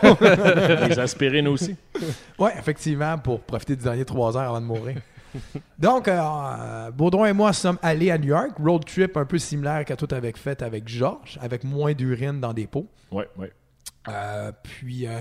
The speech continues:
Speaker 1: c'est la, la fois les plus simples qu'on a passées aux douanes de notre vie.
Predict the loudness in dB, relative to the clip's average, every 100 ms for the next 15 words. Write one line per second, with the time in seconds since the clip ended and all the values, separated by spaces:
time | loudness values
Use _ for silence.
0 | -10 -6 -4 -4 -2 -6 -6 -4 0 2
1 | 2 -4 -6 -6 -6 -6 -6 -6 -6 -6
2 | -8 -8 _ _ _ _ _ -2 0 0
3 | 0 0 -2 -2 -2 -2 -4 -6 -8 -14